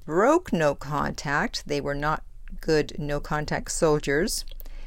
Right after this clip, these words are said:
and the results were not positive. I actually did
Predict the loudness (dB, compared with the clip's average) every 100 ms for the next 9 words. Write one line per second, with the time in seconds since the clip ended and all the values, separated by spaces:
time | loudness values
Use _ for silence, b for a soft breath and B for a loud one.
0 | B B -4 0 2 4 2 0 -4 0
1 | 2 2 4 4 4 0 -4 -2 -2 0
2 | 2 2 0 -2 -6 -6 -10 -10 2 4
3 | 4 0 -2 -2 -4 -8 b b b b
4 | 2 4 2 0 -2 4 4 4